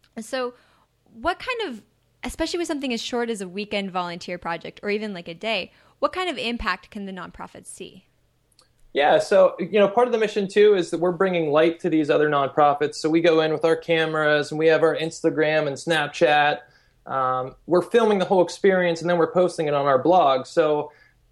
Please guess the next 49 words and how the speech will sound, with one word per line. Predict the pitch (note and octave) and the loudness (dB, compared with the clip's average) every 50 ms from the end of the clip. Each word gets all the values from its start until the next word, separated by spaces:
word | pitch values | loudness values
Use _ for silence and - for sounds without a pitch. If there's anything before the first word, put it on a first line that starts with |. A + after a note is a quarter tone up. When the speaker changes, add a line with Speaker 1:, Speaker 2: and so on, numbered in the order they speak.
| _ _ | _ _
Speaker 2:
we're | D#3+ F3 F3 | 0 0 2
directing | D3 E3 E3+ F#3 F#3 F3+ - F#3 E3+ | 4 4 4 4 2 0 -2 -4 -2
that | D#3+ D#3 D3 C3+ C3 | -2 -2 -4 -2 -2
back | - D3 D3 D#3 D3+ - | -4 -2 -2 -4 -8 -10
to | - | -6
the | C#3+ C#3+ | -4 -2
nonprofits. | C#3+ C#3 C#3 C3+ B2+ - D3 C#3+ C#3+ C#3 C3 B2+ B2 - | 0 0 0 0 0 2 2 4 4 4 2 -2 -8 -6
So | - - D#3 | -2 0 0
for | - - F3+ | 2 2 0
a | |
lot | G3 B3 B3+ A3 | 4 4 4 6
of | F#3 | 6
our | F3+ D3+ | 4 2
participants | D3+ - D#3 - - G3+ G3+ - - - E3 E3+ - | 0 -2 -6 -4 -4 -4 -4 -4 -2 0 0 0 0
that | - D3+ | -2 -4
are | C#3 C#3 | -4 -2
coming | - - E3 D#3+ D3+ | -2 -2 -2 -2 0
on | D3 C#3 | -2 -2
these | C3 B2+ A#2+ | -2 -4 -8
trips, | - - G#3+ D#3+ - - | -2 0 0 0 2 2
they've | A#3 C4+ C#4 | 2 2 2
never | D4+ A3 D#3 B2+ C3 | 2 2 2 2 0
heard | B2+ - C3+ C3+ C3 B2+ | 2 2 2 4 4 4
of | B2 A#2+ - | 2 0 0
something | - D#3+ C3 - D3 C#3 | -2 -2 -2 -2 -2 -2
like | C3 B2+ B2 - C3+ | 0 -2 -2 -2 0
Rebuilding | D3 D3 C3+ B2+ C#3+ C#3+ C#3+ C#3+ C#3 C3+ C3 B2 | -2 0 2 4 4 6 6 4 0 -2 -4 -6
Together | - C3+ C3 C3 B2+ C3 B2+ | -6 0 2 4 4 4 2
New | B2+ C3+ | -2 -2
York | C3+ C3 B2+ B2 B2 - | 0 2 2 2 2 0
City. | - - G3+ F3 D3+ C3+ C3 - - - _ _ _ _ _ | 0 2 4 4 4 2 2 -2 -4 -12 _ _ _ _ _
So | - - E3+ | 2 4 4
for | E3+ D#3+ D3+ | 4 4 0
them | D3 F3 G3+ G#3 | -2 0 -2 -2
to | G3+ F3 | -2 -2
go | C#3 C#3+ C#3 C3+ C3+ | 0 2 2 2 2
in, | C3 C3 C3+ C3+ C#3 C#3+ D3 | 0 0 -2 -2 -4 -8 -10
and | - D3 D#3 | -8 -6 -4
then | D#3+ D#3 D#3 D3 | -4 -4 -4 -4
again, | - D#3 D#3 F3 D3+ C3 | -4 2 2 2 2 2
we, | C3 C3+ | 0 -4
we, | A#2+ C3+ C3+ | -4 -6 -8
we | B2+ F2 C3+ C#3+ | -8 -10 -10 -2
talked | - E3 D#3 D#3 | 0 0 0 0
about | D3 C#3 C#3 C3 | 2 2 2 2
it | B2+ - - | 2 0 -2
coming | D#3+ C#3+ C#3 C3 B2+ | -4 -4 -4 -4 -6
full | B2 - E3 C#3+ C3+ | -2 -2 0 0 0
circle. | - - - E3 E3 E3 E3 D3+ C3+ C3 B2+ B2+ - | -2 2 2 4 4 4 2 2 2 2 0 -2 -4